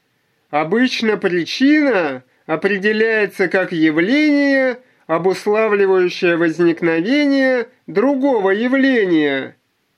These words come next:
Это очень удобное для скептиков определение, поскольку получается, что за тем-то следует то-то,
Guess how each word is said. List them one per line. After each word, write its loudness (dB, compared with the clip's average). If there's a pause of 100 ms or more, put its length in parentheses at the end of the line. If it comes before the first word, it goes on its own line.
(280)
Это 0
очень 0
удобное 0
для -2
скептиков -2
определение, 0 (380)
поскольку -2
получается, 0 (240)
что -2
за 2
тем-то 0
следует 0
то-то, 0